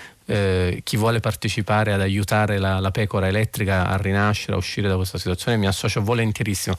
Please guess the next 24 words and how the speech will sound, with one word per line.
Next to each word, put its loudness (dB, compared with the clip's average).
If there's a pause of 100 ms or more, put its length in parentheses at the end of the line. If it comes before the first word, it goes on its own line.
(380)
Non 2
mi 2
posso 0
associare 0
a 0
nome 0
del 0
mio 0
giornale, 0
mi 0
associo -2
a 2
nome 0
di 0
me 2
stesso, -2
perché -4
io 0
non 0
sono 0
il 0
direttore -2
della 0
Stampa, -2